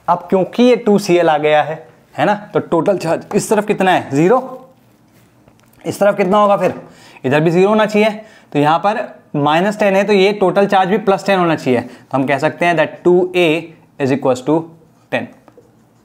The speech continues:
तो A is equals to plus five। तो इस पे जो oxidation आ रहा है, oxidation number,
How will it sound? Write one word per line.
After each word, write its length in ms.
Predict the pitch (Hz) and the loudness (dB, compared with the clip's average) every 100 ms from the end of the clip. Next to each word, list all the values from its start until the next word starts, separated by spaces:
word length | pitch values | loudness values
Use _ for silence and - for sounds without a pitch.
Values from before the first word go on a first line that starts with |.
| _ | _
तो 140 | 131 - | -18 -8
A 120 | 147 147 | -2 0
is 140 | 147 127 | 0 -2
equals 260 | 123 120 | -4 -6
to 100 | 160 160 | -8 -8
plus 260 | 131 - | -10 -10
five। 160 | 120 110 - _ _ - _ _ _ _ _ _ _ _ - _ - - - | -12 -16 -18 _ _ -20 _ _ _ _ _ _ _ _ -20 _ -20 -20 -20
तो 100 | - 165 | -10 -8
इस 140 | - | -6
पे 200 | - 202 | 0 2
जो 360 | 185 185 - - | 2 -2 -6 -6
oxidation 520 | - - 147 139 143 | -6 -2 -2 0 0
आ 60 | 127 | 0
रहा 140 | 120 | -2
है, 340 | 120 175 196 - _ - 123 | -2 -4 -6 -14 _ -20 -20
oxidation 440 | - 131 127 131 | -10 -6 -4 -2
number, 260 | 117 123 | -2 -4